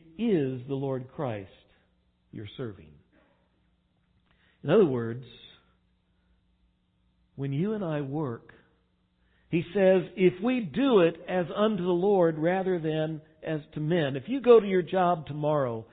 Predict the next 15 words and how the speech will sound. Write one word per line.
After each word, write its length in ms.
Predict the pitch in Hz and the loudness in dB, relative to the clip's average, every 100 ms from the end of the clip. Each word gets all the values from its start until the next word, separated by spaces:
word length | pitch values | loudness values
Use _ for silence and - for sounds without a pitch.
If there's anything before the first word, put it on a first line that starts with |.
| - _ | -20 _
and 160 | 160 180 | -4 0
you 80 | 220 | 2
work 260 | 202 202 | 2 2
for 140 | 170 151 | -4 -4
Jesus 480 | 135 190 165 139 - | -4 -4 -4 -8 -12
instead 280 | 135 - 147 | -12 -6 -4
of 60 | |
working 340 | 139 139 147 131 | -4 -6 -10 -12
for 140 | 139 | -12
your 100 | 123 | -12
boss, 380 | 120 113 113 123 _ _ _ _ _ _ _ _ _ _ _ _ - | -10 -12 -12 -16 _ _ _ _ _ _ _ _ _ _ _ _ -4
if 120 | 170 | 0
you 140 | 254 | 4
go 140 | 262 240 | 8 8
to 180 | 156 | 8